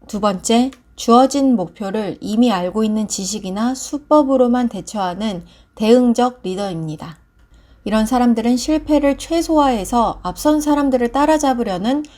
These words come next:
전형적인 패스트 팔로워의 모습을 보여줍니다.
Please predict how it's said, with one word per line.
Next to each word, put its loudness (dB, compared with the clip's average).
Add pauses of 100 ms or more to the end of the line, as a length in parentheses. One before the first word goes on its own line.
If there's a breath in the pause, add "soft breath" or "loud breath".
(160 loud breath)
전형적인 0
패스트 -4
팔로워의 0
모습을 -4
보여줍니다. -6